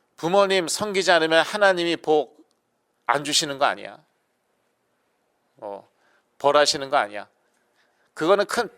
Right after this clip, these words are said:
큰 차이란 말이에요. 예. 부모님 모시는 것도,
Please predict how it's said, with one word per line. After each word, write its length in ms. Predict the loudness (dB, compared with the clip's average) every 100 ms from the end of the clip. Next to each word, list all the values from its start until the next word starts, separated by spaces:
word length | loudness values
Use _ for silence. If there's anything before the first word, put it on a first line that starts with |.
| _ _ _ _ _
큰 180 | -6 -4
차이란 420 | -2 0 2 0
말이에요. 260 | -2 -12 -18 -20 _ _ _ _ _ _ _ _
예. 200 | -16 -16 _ _ _ _ _ _ _ _ -8
부모님 400 | -2 0 0 0
모시는 380 | 2 2 0 0
것도, 560 | -2 0 -4 -4 -10